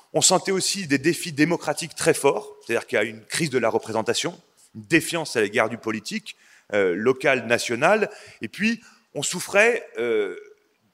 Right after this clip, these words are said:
de voir une tentation aussi de repli sur soi. Sur la question, par exemple, migratoire, euh, on a vu ces dernières années des tensions très fortes,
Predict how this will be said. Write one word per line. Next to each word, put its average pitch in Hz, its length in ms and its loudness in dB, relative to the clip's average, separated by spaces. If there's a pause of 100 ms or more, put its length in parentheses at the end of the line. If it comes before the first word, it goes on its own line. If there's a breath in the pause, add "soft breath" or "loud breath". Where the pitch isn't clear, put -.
(340)
de 139 60 -8
voir 196 520 0
une 165 120 -6
tentation 165 380 2
aussi 175 200 -4
de 147 80 0
repli 156 260 0
sur - 180 -2
soi. 127 300 2
Sur - 160 -6
la 107 80 -4
question, 160 320 -4
par 135 160 0
exemple, 123 420 -4
migratoire, 131 680 0 (320 loud breath)
euh, 107 180 8
on 113 140 -2
a 113 80 4
vu 165 100 -4
ces 139 140 -2
dernières 113 320 0
années 151 220 0
des 135 100 -8
tensions 160 400 -4
très 151 160 2
fortes, - 420 -2